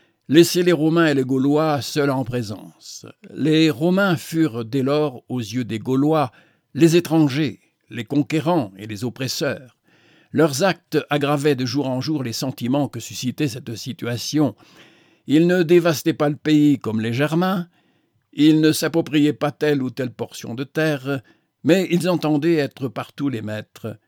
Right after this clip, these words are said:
Ils imposaient aux populations de lourdes charges, ils écartaient les chefs naturels qui leur étaient contraires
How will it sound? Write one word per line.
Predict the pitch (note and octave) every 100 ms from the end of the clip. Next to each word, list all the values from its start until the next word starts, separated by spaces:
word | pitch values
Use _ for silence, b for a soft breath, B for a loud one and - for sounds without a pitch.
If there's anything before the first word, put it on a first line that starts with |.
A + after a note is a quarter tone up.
| _ -
Ils | A2+ A2+
imposaient | B2+ C#3+ C#3 D3+ E3+
aux | A#2+
populations | C3+ C3+ B2 A#2 - C#3 D3 D3
de | C3
lourdes | A2 B2+ B2+ B2
charges, | - D3 D3 C#3 C3+ C#3+ b b b b
ils | G#2 G#2+ B2
écartaient | A2 - - D3+ C#3
les | C3
chefs | - B2 B2
naturels | B2+ B2+ C#3+ C#3 E3 D#3
qui | - A#2 A#2+
leur | A#2 A#2
étaient | A#2 -
contraires | A2 C#3+ - D#3+ E3+ D3+ D#3